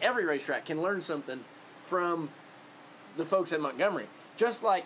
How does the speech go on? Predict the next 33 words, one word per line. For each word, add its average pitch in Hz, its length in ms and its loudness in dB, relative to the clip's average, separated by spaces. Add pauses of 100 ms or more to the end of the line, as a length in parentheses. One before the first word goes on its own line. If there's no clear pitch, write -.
us 208 240 2
as 139 160 -2
racers, 170 540 -2
we 170 160 2
can 165 220 0
learn 190 280 2
from 147 180 -2
other 160 180 0
folks 156 280 -2
by 127 120 -4
watching 151 400 0
and 135 100 -4
observing, 139 420 -4
"Oh, 151 200 -2 (180)
that 147 140 -2
guy 135 100 0
does 123 160 -4
something 120 200 -8
a 123 40 -4
little 117 100 -4
bit 107 100 -8
different." 123 300 -6
Even 202 220 -2
if 170 120 -2
it 151 100 -6
may 160 120 -2
not 165 160 0
be 143 100 -4
driving, 147 320 0
it 123 40 -6
might 147 160 -2
be 135 120 -4
doing, 135 280 -4